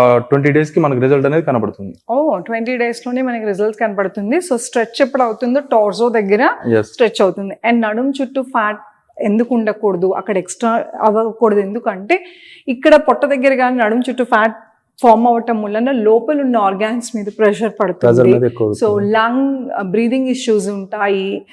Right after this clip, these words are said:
Speaker 2: లేదా హెవీ హార్ట్ బీట్, ఇలాంటి ప్రాబ్లమ్స్ ఉంటాయి. అందుకోసమని మన పొట్ట చుట్టూ, నడుము చుట్టూ ఫ్యాట్ ఫామ్ అవ్వకుండా చూసుకోవాలి.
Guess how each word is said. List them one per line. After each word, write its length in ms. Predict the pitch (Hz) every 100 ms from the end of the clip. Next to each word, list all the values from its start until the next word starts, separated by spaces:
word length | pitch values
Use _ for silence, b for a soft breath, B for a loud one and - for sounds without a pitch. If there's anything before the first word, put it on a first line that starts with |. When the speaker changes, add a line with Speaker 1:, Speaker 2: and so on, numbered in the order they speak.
| b -
Speaker 2:
లేదా 360 | 214 208 214 226 220
హెవీ 280 | 214 247
హార్ట్ 300 | 262 233 208
బీట్, 300 | 180 208 196
ఇలాంటి 440 | 208 208 214 214 220
ప్రాబ్లమ్స్ 380 | 208 190 196 185
ఉంటాయి. 260 | 180 196
అందుకోసమని 680 | 208 214 233 247 240 226 240
మన 180 | 247 226
పొట్ట 460 | 233 220 - 285
చుట్టూ, 200 | 254 254
నడుము 300 | 277 214 220 226
చుట్టూ 240 | 240 -
ఫ్యాట్ 340 | 269 247 220 233 -
ఫామ్ 260 | 196 196
అవ్వకుండా 380 | 190 185 202 240 254
చూసుకోవాలి. 600 | 202 - 202 185 185 208